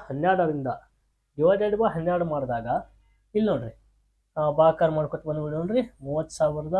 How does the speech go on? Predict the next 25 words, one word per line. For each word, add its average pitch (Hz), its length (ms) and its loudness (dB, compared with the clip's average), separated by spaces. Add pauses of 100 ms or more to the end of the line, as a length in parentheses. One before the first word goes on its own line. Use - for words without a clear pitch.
(240)
ಒಂಬೈನೂರ 147 500 -4
ಎಂಬತ್ನಾಲ್ಕಕ್ಕ 147 920 -4 (220)
divided 139 440 -6
by 185 200 -4
ಹನ್ನೆರಡು. 113 420 -8 (760)
ಹನ್ನೆರಡು 156 320 0
ಎರಡನೇ 151 220 0
ಎಷ್ಟಪ್ಪ 156 380 -4
ಅಂದ್ರೆ 147 220 -4
ಇಪ್ಪತ್ನಾಲ್ಕು, 143 880 -8
ಮೂವತ್ತರಾಗ 156 520 -2
ಇಪ್ಪತ್ನಾಲ್ಕು 156 600 -6
ಹೋದ್ರೆ 147 180 -4
ಎಷ್ಟು 139 220 -6
ಉಳಿತದ? 139 240 -8
ಆರು 135 320 -2
ಉಳಿತದ. 139 280 -6 (600)
ನೆಕ್ಸ್ಟ್ 165 260 -8
ಇದು 156 120 -6
ಎಷ್ಟು? 156 340 -4
ಒಂಬತ್ತು 143 400 -4
ಐತಲ್ಲ, 196 160 -4
ಒಂಬತ್ತನ್ನು 135 540 -2
ಕಳಿಸ್-, 127 520 -10
ಇಳಿಸ್ಕೊರಿ. 120 360 -10